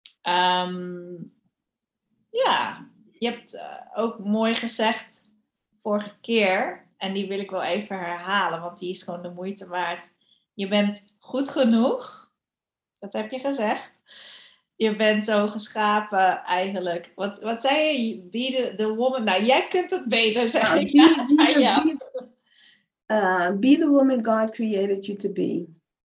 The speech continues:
Speaker 2: Dus je,
Speaker 1: Ja.
Speaker 2: je bent uniek zoals je bent. En, ehm, er is maar één Marianne, er is maar één Mayra, er is één Rosie. Ehm, je, je bent gewoon uniek en, ehm,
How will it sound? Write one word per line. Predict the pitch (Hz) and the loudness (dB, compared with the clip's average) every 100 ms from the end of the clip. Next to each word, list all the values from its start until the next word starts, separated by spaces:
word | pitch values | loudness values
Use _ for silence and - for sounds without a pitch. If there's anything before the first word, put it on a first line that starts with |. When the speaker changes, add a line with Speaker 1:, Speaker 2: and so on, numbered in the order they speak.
| _ _ _ _ _ _ _ _ _ _ _ _ - | _ _ _ _ _ _ _ _ _ _ _ _ -4
Speaker 2:
Dus | 214 214 | -4 -2
je, | |
Speaker 1:
Ja. | 220 220 | -4 -4
Speaker 2:
je | 208 | -2
bent | 254 302 - | 0 0 2
uniek | 285 277 320 | 6 6 6
zoals | - 285 254 254 - | 0 -2 0 -2 -4
je | |
bent. | 226 254 240 196 - - | -2 0 0 -4 -10 -10
En, | - - 165 - - | -6 -2 -2 -2 -12
ehm, | 202 196 196 196 196 _ _ _ | -16 -12 -10 -10 -14 _ _ _
er | 220 226 | -2 0
is | 302 285 | 2 0
maar | 254 240 | 0 -2
één | 240 240 233 | 0 2 4
Marianne, | 226 214 214 233 196 180 202 | 4 2 0 0 0 0 0
er | - | 0
is | 247 247 | -2 -2
maar | 240 - | -2 -2
één | 214 214 | -2 0
Mayra, | 214 226 226 185 - - 170 | 0 0 -2 -2 -4 -8 -10
er | 220 | -4
is | 240 262 - | -2 -2 -2
één | 220 220 | 0 2
Rosie. | 202 214 269 - 170 160 _ _ _ _ _ _ | 0 -2 -4 -4 -6 -6 _ _ _ _ _ _
Ehm, | - 202 196 196 196 190 202 | -8 -6 -4 -2 -4 -6 -6
je, | 202 - 214 | -6 -6 -4
je | 214 | -2
bent | 254 285 | 0 0
gewoon | - 220 208 208 | -2 -2 -2 -4
uniek | 214 202 220 220 - | -6 -4 -2 -2 -4
en, | 180 190 185 180 - - | -8 -6 -4 -8 -10 -14
ehm, | 180 180 | -14 -12